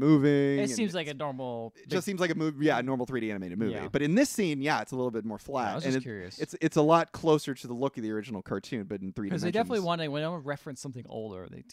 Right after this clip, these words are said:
Speaker 2: they go to that style again.
Speaker 1: I
Speaker 2: They're
Speaker 1: love
Speaker 2: like,
Speaker 1: it.
Speaker 2: "Hey, check it out."
Speaker 1: I fucking love
Speaker 2: Well,
Speaker 1: it,
Speaker 2: there's only
Speaker 1: man.
Speaker 2: one scene in my
Speaker 1: So
Speaker 2: half of that.
Speaker 1: then, but this is where I'm like, "Wow, that was amazing. Maybe this movie's actually gonna be good."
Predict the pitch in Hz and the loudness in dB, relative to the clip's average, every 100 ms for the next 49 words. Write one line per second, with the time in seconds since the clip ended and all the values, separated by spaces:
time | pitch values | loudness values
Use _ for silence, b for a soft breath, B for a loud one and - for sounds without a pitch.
0 | - 101 98 104 101 92 - - 98 98 | -16 -14 -10 -10 -10 -12 -12 -10 -10 -10
1 | 92 90 123 - - 131 170 180 156 156 | -10 -4 -2 -2 -4 -4 -6 -8 -10 -8
2 | 160 196 208 127 - 151 127 113 110 104 | -6 -4 -4 -6 -4 0 0 0 0 0
3 | 160 165 165 131 123 117 98 92 90 107 | 0 0 -2 -2 -6 -10 -14 -12 -14 -16
4 | _ - - 185 160 151 151 - 233 330 | _ -16 -4 2 4 4 2 6 10 10
5 | 185 120 139 - - 143 233 277 240 180 | 8 4 -2 -4 0 4 6 6 4 4
6 | 175 160 151 147 151 180 165 233 147 143 | 4 4 2 0 4 6 8 6 6 2
7 | 226 196 160 196 262 202 160 151 - 135 | 2 2 2 2 0 0 0 0 -2 0
8 | 143 143 294 196 | 0 6 6 6